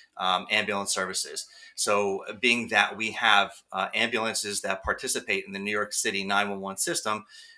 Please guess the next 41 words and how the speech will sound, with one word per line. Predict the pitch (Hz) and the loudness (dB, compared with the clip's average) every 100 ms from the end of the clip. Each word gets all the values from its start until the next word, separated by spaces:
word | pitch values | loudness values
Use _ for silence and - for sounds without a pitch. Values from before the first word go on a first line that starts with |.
| - | -2
um, | 98 101 101 | 2 2 2
we | 120 123 | -2 2
are | 101 107 | 4 4
going | 107 107 | 2 -4
to | 95 | -6
be | 104 | -8
on | 95 - | -8 -8
board | 127 131 | -2 -2
with | 131 127 | -2 0
this. | 117 117 - 95 | 0 0 -4 -6
We, | 95 | -8
uh, | 92 95 92 _ - _ | -6 -6 -6 _ -20 _
uh, | 98 95 | -4 -2
are | 101 98 | 0 0
going | 113 110 107 | 0 -2 -2
to | 95 | -8
be | 101 101 - | -4 -6 0
part | 110 104 | 2 2
of | |
this | 98 - | 0 -4
together | 104 104 104 | 0 0 0
with | 95 98 98 92 | -2 -4 -6 -8
the | 104 - | -10 -2
other | 110 110 | 0 0
providers | - 107 104 104 104 - | -2 4 4 4 0 -4
in | |
the | 98 | 4
nine | 101 98 | 6 6
one | 95 | 2
one | 98 | 0
system | - 107 - 95 | 0 0 -2 -2
and, | 98 95 95 | -2 -6 -12
and | 92 90 | -12 -10
the | 104 | -4
fire | - 107 | 8 10
department | 101 - 98 95 90 | 10 6 -2 -2 -8
here | 98 92 | -6 -4
in | |
New | 95 | -6
York | 92 - | -6 -2
City. | - 98 90 | 2 2 0